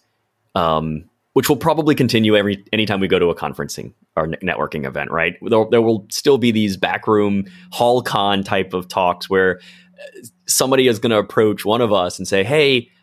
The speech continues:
how do I get into doing sales of this thing?" And we're gonna chat with them about it. And that, that was the impetus for creating the show. And I hope this show has some good insights for those people. And, and in the future, the show's gonna still be up. It will still exist.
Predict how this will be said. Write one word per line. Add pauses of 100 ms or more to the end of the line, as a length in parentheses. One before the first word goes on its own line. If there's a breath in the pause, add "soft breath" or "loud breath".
how
do
I
get
into
doing
sales
of
this
thing?"
And
we're
gonna (340)
chat
with
them
about
it.
And
that,
that
was
the
impetus
for
creating
the
show.
And
I
hope
this (440 loud breath)
show
has
some
good
insights
for
those
people.
And,
and
in
the
future, (300 loud breath)
the
show's
gonna
still
be
up.
It
will
still
exist.